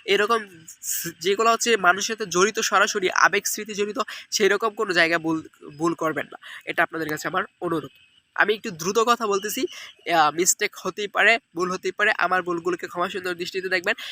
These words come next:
যদি আমার বিরুদ্ধে আপনি গঠনমূলক সমালোচনা করেন, আপনাকে আমি অ্যাপ্রিশিয়েট বুকে টেনে নিই। সমন্বয়কদেরকে বলবো, যারা গঠনমূলক সমালোচনা করবে আপনাদের বিরুদ্ধে, আপনারা তাদেরকে বুকে টেনে নিন।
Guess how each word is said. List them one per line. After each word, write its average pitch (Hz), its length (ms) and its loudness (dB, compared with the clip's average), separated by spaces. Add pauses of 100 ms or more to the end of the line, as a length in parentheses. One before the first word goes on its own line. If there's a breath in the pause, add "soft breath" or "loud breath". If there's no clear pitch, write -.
(180 loud breath)
যদি 185 180 2
আমার 220 260 8
বিরুদ্ধে 233 280 0
আপনি 233 160 -2
গঠনমূলক 208 440 2
সমালোচনা 233 480 2
করেন, 220 180 6
আপনাকে 214 320 2
আমি 202 100 0
অ্যাপ্রিশিয়েট 202 460 0
বুকে 180 200 -4
টেনে 226 200 0
নিই। 160 160 0 (220 loud breath)
সমন্বয়কদেরকে 208 600 0
বলবো, 196 260 2
যারা 190 200 4
গঠনমূলক 202 440 2
সমালোচনা 220 400 0
করবে 220 200 4
আপনাদের 196 300 2
বিরুদ্ধে, 190 220 2
আপনারা 180 240 0
তাদেরকে 165 280 -4
বুকে 156 220 -6
টেনে 156 180 0
নিন। - 160 -14